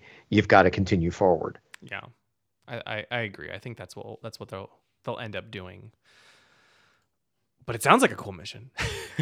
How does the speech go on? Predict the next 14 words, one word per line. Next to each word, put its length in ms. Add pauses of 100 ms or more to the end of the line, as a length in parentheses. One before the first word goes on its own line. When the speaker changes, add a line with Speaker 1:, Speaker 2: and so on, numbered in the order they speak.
(100)
Speaker 2:
<laughs> 80 (1700)
Speaker 1:
It 160
Speaker 2:
Uh, 140
Speaker 1:
may 240
be 140 (200)
something 380
that 100
we 140
could 160
get 120
a 60
comic 340
book 140
from. 300